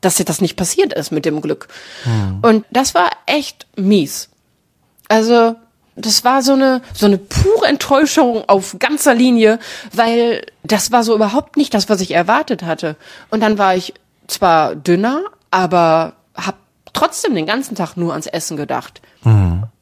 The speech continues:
Speaker 1: Oder nicht essen, <laughs> je nachdem. Und das war wirklich so ein, so ein Lernprozess. Ich hab dann angefangen,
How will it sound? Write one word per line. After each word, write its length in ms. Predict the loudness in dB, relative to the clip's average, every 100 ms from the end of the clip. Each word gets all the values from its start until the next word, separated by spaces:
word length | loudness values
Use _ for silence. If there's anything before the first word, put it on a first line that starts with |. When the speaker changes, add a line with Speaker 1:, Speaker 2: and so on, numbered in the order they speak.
| _ _ _ _ _
Speaker 1:
Oder 200 | 2 2
nicht 220 | 2 -2
essen, 260 | -4 -6 -6 -6 -6 -6
<laughs> 200 | -6 -4
je 140 | -2
nachdem. 420 | -2 -4 -2 -4 -8 -18 -18 -4
Und 320 | 0 0 -4 -14 -20 _
das 280 | -2 0 2
war 160 | 2
wirklich 320 | 2 -2 -4 0
so 80 |
ein, 180 | 0 0
so 80 | 0
ein 100 | 2
Lernprozess. 920 | 2 2 0 -6 -10 -8 -8 -8 -10 -16 _ _ -14
Ich 160 | -8
hab 160 | -8 -2
dann 320 | 0 0 -2 -6 -12 -20 _
angefangen, 720 | -2 0 -2 -2 -2 0 -4